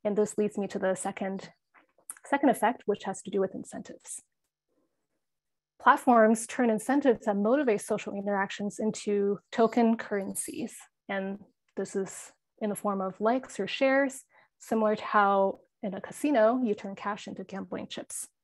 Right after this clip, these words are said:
The management scientist and economist Drazen Prelec, Prelec says that token currencies act as a buffer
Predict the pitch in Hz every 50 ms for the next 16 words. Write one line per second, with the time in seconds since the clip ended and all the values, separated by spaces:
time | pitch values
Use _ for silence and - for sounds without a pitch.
0 | _ _ _ _ _ _ _ _ - - - - _ _ _ - 240 233 233 233
1 | 240 262 254 277 269 262 262 - - 240 240 247 254 285 262 - 247 214 202 -
2 | - - 202 208 214 240 269 285 262 - - - - 208 208 208 226 214 214 -
3 | - 302 302 302 285 - - - - 285 285 285 269 269 269 - - - - -
4 | 226 220 214 - 196 196 - - 311 320 - 359 330 - - 226 208 208 202 -
5 | - 226 226 233 - - _ _ _ _ _ - 220 226 226 - 233 - 214 185
6 | 180 - 220 254 - - - - - 190